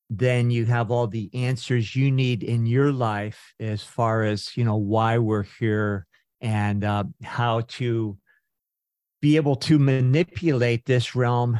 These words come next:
to your own ends, uh, rather than vice versa. And again, F P V Angel is, uh, my favorite out there. And, uh,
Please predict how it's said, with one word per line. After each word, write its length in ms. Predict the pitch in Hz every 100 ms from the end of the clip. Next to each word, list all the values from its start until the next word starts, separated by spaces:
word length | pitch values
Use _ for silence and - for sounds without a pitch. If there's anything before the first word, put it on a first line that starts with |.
| -
to 180 | - 160
your 240 | 143 120 120
own 240 | 131 135
ends, 500 | 120 113 110 110 - - 147
uh, 400 | 117 117 113 110
rather 420 | 104 120 120 113 104
than 220 | 110 110
vice 300 | 110 107 -
versa. 640 | 101 101 107 110 - 101 - -
And 160 | 120
again, 300 | 117 120 110
F 180 | 113 -
P 180 | - 104 -
V 280 | 110 107
Angel 580 | 101 101 104 107 104 98
is, 360 | 107 101 95 -
uh, 220 | 104 101 - -
my 240 | 104 107
favorite 460 | 101 110 107 101 101
out 220 | 101 101
there. 300 | - 107 113 - - _ _ _
And, 420 | 110 104 104 101
uh, 420 | 101 101 101 104